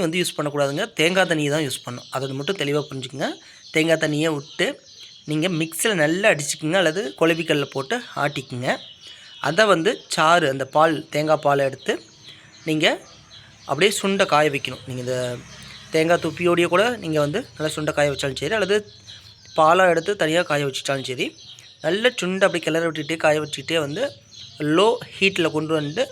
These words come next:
அப்படியே நீட்டினீங்கன்னா எண்ணெய் வந்து மேலே மிதக்கும். அந்த ஆயில் வந்து நல்லா ஃபார்ம் ஆகும். அதன் பிறகு அதை எடுத்து ஃபில்டர் பண்ணி வடிகட்டி வச்சு மறுபடியும் இன்னொரு டைம் வந்து லைட்டா ஹீட் பண்ணிக்கோங்க. லைட்டா கொஞ்சம் அந்த நீர் இருந்தா கூட அது ஆவியாயிரும். only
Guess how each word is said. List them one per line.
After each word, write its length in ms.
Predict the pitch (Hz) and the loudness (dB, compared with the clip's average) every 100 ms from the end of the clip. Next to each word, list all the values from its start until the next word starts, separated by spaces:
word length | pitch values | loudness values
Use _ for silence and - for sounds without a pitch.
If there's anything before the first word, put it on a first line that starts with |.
| - | -6
அப்படியே 280 | 139 160 190 196 | -2 4 4 4
நீட்டினீங்கன்னா 360 | 165 151 156 208 156 | 0 -4 -4 -2 -2
எண்ணெய் 240 | 160 196 160 | 0 2 2
வந்து 140 | 190 277 - - - - - 156 | 0 -2 -8 -20 -20 -20 -6 2
மேலே 180 | 170 156 | 2 4
மிதக்கும். 360 | 143 147 147 - | 2 0 -4 -8
அந்த 180 | 139 135 127 147 | -6 -2 0 2
ஆயில் 220 | 170 165 | 2 0
வந்து 160 | 147 202 | -2 -2
நல்லா 160 | 151 156 | -2 -2
ஃபார்ம் 260 | - 143 143 | -2 -2 0
ஆகும். 220 | 135 165 320 - - - - - - - 151 | -2 -4 -8 -16 -20 -20 -20 -20 -20 -8 0
அதன் 180 | 165 165 | 2 2
பிறகு 160 | 180 175 | 2 4
அதை 100 | 165 | 2
எடுத்து 220 | 156 180 - | 0 -2 -2
ஃபில்டர் 300 | 170 151 151 | -2 -2 -4
பண்ணி 180 | 175 370 - - - - - | -4 -6 -10 -20 -20 -16 0
வடிகட்டி 360 | 160 165 160 156 | 2 4 2 -2
வச்சு 220 | 139 - 262 165 | -2 -6 0 2
மறுபடியும் 240 | 175 170 | 2 2
இன்னொரு 180 | 180 175 | 0 2
டைம் 160 | 170 170 | 2 0
வந்து 160 | 160 | 2
லைட்டா 220 | 151 151 156 | 2 2 0
ஹீட் 220 | 160 151 | -2 -2
பண்ணிக்கோங்க. 380 | 143 139 139 175 302 - - - - | -4 -6 -4 -2 -2 -8 -20 -16 0
லைட்டா 220 | 165 165 175 | 0 2 0
கொஞ்சம் 260 | 160 160 156 - | 0 0 -2 -4
அந்த 160 | 151 151 | -4 0
நீர் 200 | 165 170 160 | 2 2 2
இருந்தா 220 | 151 143 135 | 0 0 0
கூட 100 | 208 233 156 | -2 0 2
அது 100 | 143 139 | 2 2
ஆவியாயிரும். 480 | 147 143 139 240 - 165 | 0 0 0 -2 -4 -2
only 200 | 156 | 0